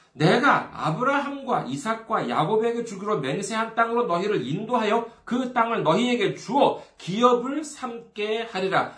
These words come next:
나는 여호와라 하셨다." 하라. 출애굽기 칠 장 사 절,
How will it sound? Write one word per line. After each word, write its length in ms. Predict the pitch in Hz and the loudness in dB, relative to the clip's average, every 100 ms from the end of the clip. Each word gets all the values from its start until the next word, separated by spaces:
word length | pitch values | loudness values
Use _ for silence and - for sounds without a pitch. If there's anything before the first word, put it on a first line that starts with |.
| - | 0
나는 480 | 143 131 208 262 127 | 2 2 0 -4 -4
여호와라 680 | 123 123 185 247 269 262 | -4 0 4 4 6 2
하셨다." 460 | 240 170 160 - 139 | 0 -8 -10 -4 -2
하라. 440 | 143 127 - - _ _ _ _ _ _ | -2 -6 -8 -12 _ _ _ _ _ _
출애굽기 560 | - 185 180 156 160 147 | 0 2 4 2 -4 -4
칠 220 | 214 196 | -10 -4
장 180 | 202 185 | -2 -2
사 240 | 165 190 | -2 -2
절, 320 | 214 160 - | 2 0 0